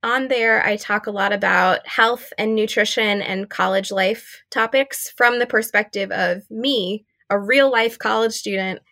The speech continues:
who's actually, like, lived these things and knows about these things. And really the goal is, or the reason I started the podcast in the first place was I was seeing a real lack of resources for health and nutrition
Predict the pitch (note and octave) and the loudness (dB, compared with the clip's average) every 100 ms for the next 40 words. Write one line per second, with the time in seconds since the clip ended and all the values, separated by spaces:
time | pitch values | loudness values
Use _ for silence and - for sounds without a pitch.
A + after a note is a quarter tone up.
0 | _ - G#3+ G3 G#3 - G3+ G3 F#3+ F#3 | _ -2 2 4 2 -2 -2 0 0 -2
1 | G3+ G#3+ G#3 G3+ G#3+ G#3 G3 G3 G3 G3 | -2 -2 0 -6 -2 0 0 -2 -6 -6
2 | F3+ F#3+ G#3 G3+ F#3+ F#3 F#3 F#3+ - - | -4 2 4 2 -2 -4 -6 -8 -6 -10
3 | - F#3+ - - _ _ _ G#3 G3+ A#3+ | -10 -10 -10 -14 _ _ _ -2 0 0
4 | F4 D#4+ A3+ G#3 G#3 G#3 - G3+ G3 G3+ | 0 0 0 0 4 4 2 -2 -2 -4
5 | - - _ _ _ _ _ _ _ _ | -10 -14 _ _ _ _ _ _ _ _
6 | _ - A#3 A3+ A#3 A#3+ A#3 G#3 - A#3 | _ -4 0 0 0 -2 -2 -2 2 2
7 | A#3+ A3+ A3 G#3 G#3 A3 F#3+ - G3 G3 | 2 0 -2 -2 0 -4 -6 -6 -6 -2
8 | B3+ D4 - G#3+ G#3 - G#3 A3 A3+ A3+ | 0 0 0 -6 -6 -6 -2 0 0 0
9 | - G#3+ G#3+ G3 G3 G#3 G#3+ G3 F#3+ G3 | -2 0 0 -2 -2 -2 -2 -2 2 2
10 | A3 - - _ G3+ G3+ G3 G3 - _ | 2 -4 -20 _ 2 2 2 -4 -10 _
11 | _ _ _ _ _ A3 B3 B3 G#3+ G#3+ | _ _ _ _ _ -4 -2 0 2 2
12 | G#3+ G3+ G#3 - G#3 G3+ G3+ G#3 A3 G#3+ | 2 0 -2 0 0 2 0 0 -2 -2
13 | G#3 G#3 G3 - F#3+ F#3 F#3+ | -2 -2 -4 0 -2 -2 -6